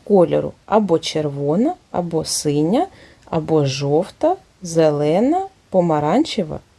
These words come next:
чи блакитна. Готовий? Тоді давай розпочнемо.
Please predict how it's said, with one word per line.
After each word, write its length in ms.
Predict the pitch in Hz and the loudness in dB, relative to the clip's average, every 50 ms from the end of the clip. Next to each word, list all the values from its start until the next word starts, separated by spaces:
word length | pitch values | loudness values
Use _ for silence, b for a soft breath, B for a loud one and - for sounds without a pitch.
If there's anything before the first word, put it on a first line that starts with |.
| _ - | _ -16
чи 180 | - - 156 | -8 -6 -6
блакитна. 720 | 147 151 165 202 277 277 - 254 208 180 - - 143 139 - - b b b b b b b _ _ _ _ _ - | -2 2 2 2 2 2 0 -2 -2 -2 -2 -6 -10 -10 -10 -14 b b b b b b b _ _ _ _ _ -20
Готовий? 680 | - - 175 170 170 - - 320 466 480 381 208 - - _ _ _ _ _ _ _ _ _ _ _ _ _ _ _ _ _ _ | -2 0 0 0 2 4 6 6 6 8 6 4 0 -2 _ _ _ _ _ _ _ _ _ _ _ _ _ _ _ _ _ _
Тоді 340 | - 185 185 185 339 415 427 | 0 0 0 4 4 4 6
давай 340 | 339 226 180 165 185 233 269 | 6 2 4 4 4 4 4
розпочнемо. 800 | 247 214 - - - 180 - - - 160 160 151 147 143 139 | 2 0 -2 -6 -8 -6 -6 -6 -6 -4 -4 -4 -4 -6 -8